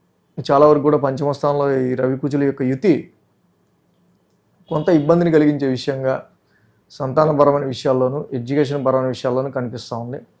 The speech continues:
లవ్ లైఫ్ విషయంలో అయితే కనుక చాలా డిస్టర్బెన్స్, అనవసరమైన ఆర్గ్యుమెంట్స్ or some, ఆ, అగ్రెషన్, కోపావేశాలు అనేవి ఇక్కడ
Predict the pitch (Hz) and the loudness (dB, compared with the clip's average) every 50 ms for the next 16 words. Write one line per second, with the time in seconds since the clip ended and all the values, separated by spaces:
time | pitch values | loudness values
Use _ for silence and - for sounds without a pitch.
0 | _ _ _ _ _ _ _ _ - 139 135 135 143 151 160 165 156 139 143 135 | _ _ _ _ _ _ _ _ -4 0 2 4 6 8 8 6 6 6 0 -4
1 | - 156 147 139 135 135 127 123 131 117 - 123 123 139 131 - 131 117 120 127 | -4 -4 -4 0 0 0 0 0 -2 -4 -4 -4 -4 -4 -6 -4 -2 0 0 0
2 | 120 - - - - 117 117 123 - - 131 131 127 127 123 - - 135 135 - | -2 -2 -6 -10 -12 -10 -10 -10 -8 -6 -2 -2 -2 -2 -4 -6 -6 -8 -8 -8
3 | - - 120 123 127 131 127 - 127 123 123 127 127 127 123 123 110 120 123 123 | -10 -12 -10 -8 -8 -8 -8 -6 -6 -4 -4 -2 -2 -4 -4 -2 -2 -2 -2 -2
4 | 120 120 127 131 135 143 143 - 160 - 131 131 131 131 127 123 - _ _ _ | -4 -8 -10 -10 -12 -12 -6 -4 0 0 2 2 2 2 0 -2 -4 _ _ _
5 | _ _ _ _ _ _ _ _ - - 143 143 139 139 135 135 127 127 - - | _ _ _ _ _ _ _ _ -6 -2 -2 0 0 -2 -2 -2 -2 -2 -2 -6
6 | - - - 202 - _ _ _ _ _ _ _ _ _ _ _ _ _ _ _ | -8 -10 -14 -20 -20 _ _ _ _ _ _ _ _ _ _ _ _ _ _ _
7 | _ - - 156 147 131 127 180 190 196 - - 135 165 170 - _ _ _ _ | _ -6 -4 -4 -2 0 4 6 6 6 6 4 -4 -6 -8 -10 _ _ _ _
8 | _ _ _ _ _ _ _ _ _ - 156 156 160 160 175 170 165 160 160 160 | _ _ _ _ _ _ _ _ _ -2 2 2 4 6 8 8 10 10 10 10
9 | 156 156 156 156 151 - 151 143 139 139 - - 135 139 143 147 143 147 147 135 | 8 6 4 4 2 2 2 2 2 2 -2 -4 -2 0 0 0 2 0 0 -2
10 | 123 - 127 127 123 - - | -2 -6 -6 -6 -6 -6 -8